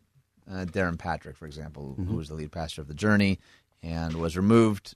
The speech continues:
Speaker 1: not necessarily for similar things, but not dissimilar either. And he went through, like, a pretty long, arduous,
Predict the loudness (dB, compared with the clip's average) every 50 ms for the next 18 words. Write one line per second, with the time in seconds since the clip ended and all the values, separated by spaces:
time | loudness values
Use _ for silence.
0 | _ -2 4 6 6 6 6 4 0 -2 -2 -2 -4 -2 0 0 0 0 -2 -6
1 | -8 -8 -8 -10 -8 -6 -4 2 2 4 6 8 8 6 6 6 4 2 2 2
2 | 2 2 0 0 0 2 2 2 2 0 -8 _ _ -18 -10 -6 -2 0 2 2
3 | 2 2 0 _ -2 0 0 2 2 2 2 2 4 4 4 4 4 4 4 6
4 | 6 4 4 2 -2 -10 -10 -10 -12 -4 2 6 8 8 8 6 6 8 10 10
5 | 10 10 8 4 -2 -2 -2 -2 0 0 0 -2 0 2 4 6 8 8 8 8
6 | 8 6 6 6 4 2 4 4 2 2 -2 -8 -10 -12 -16